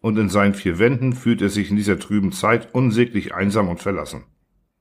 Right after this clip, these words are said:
Sei es nun, dass sein Geist durch die drei Monate lange Krankheit etwas geschwächt wurde, sei es, dass ihm das Eheglück seiner früheren Haushälterin Emilie, die es noch immer darin aushielt, zu denken gab, sei es dies, sei es das,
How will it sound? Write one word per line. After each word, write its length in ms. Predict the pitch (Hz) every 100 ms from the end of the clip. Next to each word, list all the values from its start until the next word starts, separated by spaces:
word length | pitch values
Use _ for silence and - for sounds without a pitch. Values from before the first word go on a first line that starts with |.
| _ _
Sei 260 | - 113 151
es 160 | 139 147
nun, 200 | 143 127
dass 140 | 117
sein 200 | 113 107
Geist 380 | 104 135 131 -
durch 120 | 127
die 100 | 120
drei 220 | 101 107
Monate 380 | 110 120 131 123
lange 240 | 113 110
Krankheit 520 | - - 123 123 117 107
etwas 300 | - 101 -
geschwächt 440 | - 151 139 -
wurde, 460 | 98 107 135 131 - _ _ _ _ _
sei 260 | - 104 131
es, 180 | 139 -
dass 160 | 123
ihm 100 | 127
das 180 | 110 -
Eheglück 480 | 123 139 135 127 123
seiner 240 | 120 113
früheren 520 | 104 - 127 117 117 95
Haushälterin 640 | 107 113 120 104 104 101
Emilie, 840 | 104 98 160 139 92 113 156 127 _ _ _ _ _
die 80 | 107
es 120 | 104
noch 180 | 104 -
immer 220 | 160 127
darin 300 | 92 87 95
aushielt, 520 | 95 107 - 131 131
zu 100 | -
denken 380 | 90 151 175 92
gab, 460 | 85 92 151 - _ _ _ _ _ _
sei 220 | - 117 117
es 180 | 117
dies, 320 | 147 160 147 -
sei 160 | 107
es 160 | 104 -
das, 520 | 143 147 127 -